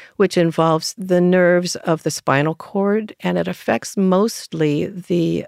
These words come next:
lower extremities, but it can cause a loss of sensation in the extremities.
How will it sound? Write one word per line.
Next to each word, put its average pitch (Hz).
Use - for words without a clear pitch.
lower 175
extremities, 175
but 170
it 165
can 160
cause 170
a 165
loss 160
of 165
sensation 160
in 190
the 185
extremities. 185